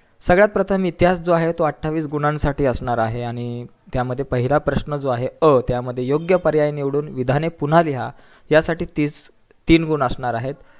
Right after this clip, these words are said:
प्रश्न पहिला ब जो आहे तो प्रत्येक गटातील चुकीची जोडी ओळखण्यासाठी आहे, तीन गुणांसाठी. प्रश्न दुसरा अ, सूचनेप्रमाणे कृ-, कृती आपल्याला करायची आहे. तीन कृ-, तीनपैकी दोन कृती आपल्याला या ठिकाणी करायच्या,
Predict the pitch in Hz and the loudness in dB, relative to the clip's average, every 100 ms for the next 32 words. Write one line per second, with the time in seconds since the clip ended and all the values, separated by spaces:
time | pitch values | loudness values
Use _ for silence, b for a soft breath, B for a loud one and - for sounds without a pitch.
0 | b 160 165 185 185 170 175 170 165 170 | b 0 0 2 2 4 4 4 6 4
1 | 170 156 156 160 151 - 165 156 147 151 | 4 2 0 -4 -6 -6 -4 -4 -4 -6
2 | 160 160 - - 202 214 190 170 160 143 | -8 -8 -10 -6 -4 -2 0 2 4 2
3 | 135 131 131 120 120 117 113 - 143 151 | 0 -6 -8 -4 -4 -4 -6 -6 -6 -4
4 | 135 123 120 - 135 b b b b b | -6 -6 -6 -6 -8 b b b b b
5 | 170 170 185 175 156 165 190 196 180 180 | 2 2 2 -2 -4 2 4 4 4 2
6 | 190 - - 165 180 196 185 165 170 175 | 0 -8 -10 -8 -4 -2 0 0 -2 -2
7 | 185 175 - 175 170 170 156 135 123 117 | -2 -2 -6 -4 0 4 4 2 -2 -2
8 | 113 107 110 - 151 160 156 156 - 160 | -4 -4 -8 -6 -6 -6 -6 -8 -4 -4
9 | 165 165 147 160 139 135 170 180 160 143 | -2 -2 -2 -4 -4 -2 -2 -2 -8 -6
10 | 143 127 131 127 123 127 117 123 120 117 | -6 -4 -4 -4 -6 -6 -10 -8 -6 -6
11 | 113 | -6